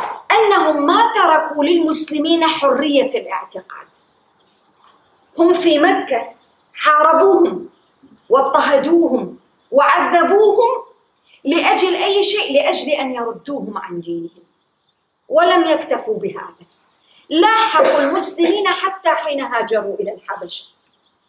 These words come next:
ثم لاحقوهم كذلك في المدينة. والآن في هذه المواجهة التي نحن بصددها ونحن نتكلم في سورة الأنفال، المؤمنون ما خرجوا لقتالهم، ما كان في تخطيط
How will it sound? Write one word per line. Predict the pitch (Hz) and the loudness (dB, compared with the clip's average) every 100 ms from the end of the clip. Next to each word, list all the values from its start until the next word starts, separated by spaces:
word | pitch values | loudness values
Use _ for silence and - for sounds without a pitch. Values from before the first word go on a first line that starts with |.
| _ _ _ | _ _ _
ثم | - 330 311 | 0 2 4
لاحقوهم | 311 311 302 - 370 392 330 262 | 4 2 0 -2 0 2 2 0
كذلك | 254 233 214 196 190 196 | -4 -6 -4 -6 -8 -12
في | - | -14
المدينة. | 180 180 180 - _ _ _ _ _ _ _ _ - - | -14 -14 -18 -20 _ _ _ _ _ _ _ _ -20 -6
والآن | 330 349 349 480 480 - | 0 0 2 0 0 0
في | 359 | -2
هذه | 392 480 466 349 294 | 0 0 2 0 0
المواجهة | 302 311 370 330 302 | 0 0 2 0 0
التي | 277 277 269 269 | 0 0 -2 -8
نحن | 339 349 262 | -8 -6 -4
بصددها | 262 254 240 294 294 277 | -2 -2 0 0 0 0
ونحن | 254 254 - 262 | 0 0 -8 -12
نتكلم | 254 247 240 277 262 | -12 -12 -10 -8 -10
في | 247 233 | -12 -14
سورة | - 240 220 220 | -8 -6 -6 -8
الأنفال، | 208 214 214 214 202 180 _ _ _ _ _ _ _ _ _ _ - | -10 -12 -14 -12 -12 -12 _ _ _ _ _ _ _ _ _ _ 0
المؤمنون | 330 359 - 339 339 403 453 381 - - | 2 2 4 4 4 4 2 -2 -6 -16
ما | 240 320 403 | -4 0 0
خرجوا | - 311 262 233 233 | 2 0 0 -4 -4
لقتالهم، | 220 214 214 208 180 180 170 - _ _ _ _ _ | -4 -4 -10 -10 -10 -12 -18 -20 _ _ _ _ _
ما | 339 | -2
كان | 359 381 330 | 0 0 -2
في | 320 302 285 | -2 -4 -2
تخطيط | 277 - 330 311 302 - | -4 -4 -6 -6 -8 -14